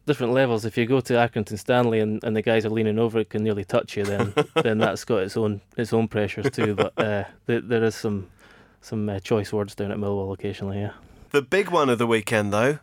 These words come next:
Speaker 2: Ipswich Norwich. Um, Ipswich, that, that early burst of, of form has, has worn off now. Norwich may be finding their feet now under Daniel Farke. Um, Matt?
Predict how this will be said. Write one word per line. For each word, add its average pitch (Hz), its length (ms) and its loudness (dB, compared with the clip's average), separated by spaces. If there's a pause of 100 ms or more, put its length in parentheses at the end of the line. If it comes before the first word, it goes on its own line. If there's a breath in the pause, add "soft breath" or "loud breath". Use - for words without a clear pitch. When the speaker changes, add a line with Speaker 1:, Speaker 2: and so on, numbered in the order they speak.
(380)
Speaker 2:
Ipswich - 640 0
Norwich. 117 880 0
Um, 101 680 -2
Ipswich, - 560 -4
that, 110 280 -4
that 107 180 -8 (100)
early 110 380 0
burst 101 420 -2
of, - 380 -8
of 98 160 0
form 101 400 2
has, - 360 -4
has 107 200 -8
worn 101 260 2
off 104 240 0
now. 92 240 -2 (400 loud breath)
Norwich 110 380 0
may 110 160 4
be 107 140 -4
finding 104 380 0
their 101 100 -2
feet - 360 -4
now 101 200 0
under 98 160 -4
Daniel 98 340 0
Farke. - 600 0 (180)
Um, 98 580 -2 (100)
Matt? 107 360 -2